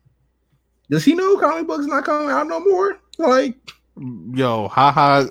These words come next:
Speaker 2: Ha Ha comic is nuts, man. Wh-, what are your thoughts on this? <laughs> What are you, what are you, what are you thinking?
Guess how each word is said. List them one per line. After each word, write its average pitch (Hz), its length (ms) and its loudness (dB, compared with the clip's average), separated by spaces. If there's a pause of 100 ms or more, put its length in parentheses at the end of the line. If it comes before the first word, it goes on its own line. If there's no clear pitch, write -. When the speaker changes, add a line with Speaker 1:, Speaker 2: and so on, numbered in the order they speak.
(140)
Speaker 2:
Ha 156 160 2
Ha 165 180 0
comic 147 440 -2
is 120 120 -4
nuts, 107 380 -4
man. 87 400 -10 (1800)
Wh-, 156 500 0
what 175 160 2
are 277 40 4
your 202 100 4
thoughts 123 260 2
on 101 120 -4
this? - 360 -4 (240)
<laughs> 381 60 4 (580)
What 226 180 -2
are 254 40 4
you, 240 240 0
what 240 100 -4
are 240 40 -2
you, 247 200 -2
what 254 100 -2
are 349 40 -4
you 311 100 2
thinking? 104 400 -4